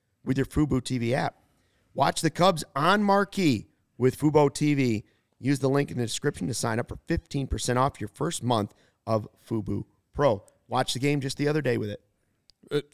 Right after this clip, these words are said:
Speaker 2: and
Speaker 1: Super clean
Speaker 2: good?
Speaker 1: stream.
Speaker 2: Oh, yeah?
Speaker 1: D-, not a blip, nothing. It's like just
Speaker 2: Mm.
Speaker 1: you put it on your iPad, you put it on your phone, take it with you.
Speaker 2: I got smart T V at home. I, I could just gotta download the app and create an account.
Speaker 1: Smart
Speaker 2: Might,
Speaker 1: T V?
Speaker 2: might do it.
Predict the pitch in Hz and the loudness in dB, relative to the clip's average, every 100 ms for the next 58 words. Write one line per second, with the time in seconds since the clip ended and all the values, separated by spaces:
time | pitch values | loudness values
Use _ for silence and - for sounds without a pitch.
0 | _ 127 113 101 233 185 175 - 160 143 | _ -4 -2 0 -2 0 0 2 2 2
1 | - 131 113 98 90 _ 113 123 131 175 | -2 -2 0 -2 -8 _ -8 -4 -4 -4
2 | 226 _ 175 - 151 151 123 113 151 185 | -8 _ -2 0 2 2 0 -2 -4 -4
3 | - 123 151 143 110 104 - 120 - 170 | -4 -4 -2 -2 -4 -6 -4 -6 -4 -8
4 | - - _ 135 123 113 95 _ _ _ | -10 -20 _ -14 -10 -8 -10 _ _ _
5 | - 147 165 143 131 107 117 156 175 - | -8 -6 -2 0 0 -2 0 2 0 2
6 | 156 156 131 123 131 117 113 110 - 151 | 2 2 0 -4 -4 -2 -2 -2 0 2
7 | 156 143 127 110 127 151 156 151 151 - | 2 0 -2 0 -2 -2 -2 -4 -4 -8
8 | 123 127 - 120 107 - 113 113 104 98 | -4 -2 -2 -6 -6 -8 -8 -6 -6 -6
9 | 107 110 107 - 107 110 113 123 107 117 | -6 -6 -10 -12 -12 -10 -12 -12 -10 -6
10 | 113 110 117 117 113 120 120 117 120 120 | -4 -4 -4 -4 -4 -4 -6 -8 -4 -4
11 | 120 151 131 - _ _ - - 143 147 | -4 -6 -8 -10 _ _ -14 0 4 4
12 | 110 151 143 190 190 131 107 120 123 151 | 2 0 0 -2 -6 -12 -8 -8 -4 -2
13 | 180 147 | -2 -2